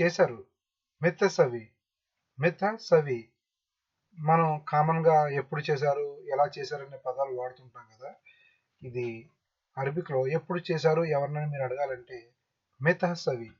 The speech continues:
మెత్త సవిని అడగాలి. మెత్త సవి, ఎప్పుడు చేశారు.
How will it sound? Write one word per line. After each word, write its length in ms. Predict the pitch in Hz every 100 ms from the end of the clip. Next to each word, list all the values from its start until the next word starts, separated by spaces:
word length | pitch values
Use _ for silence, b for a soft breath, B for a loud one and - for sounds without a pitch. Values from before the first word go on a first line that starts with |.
| _ _ _ _ _ 135
మెత్త 240 | 135 175
సవిని 380 | 165 147 151 190
అడగాలి. 540 | 190 139 135 131 170 - _ _ _ _ -
మెత్త 380 | 156 151 190 247 -
సవి, 540 | - 175 160 131 117 _
ఎప్పుడు 460 | 151 131 160 208 175
చేశారు. 360 | 151 151 113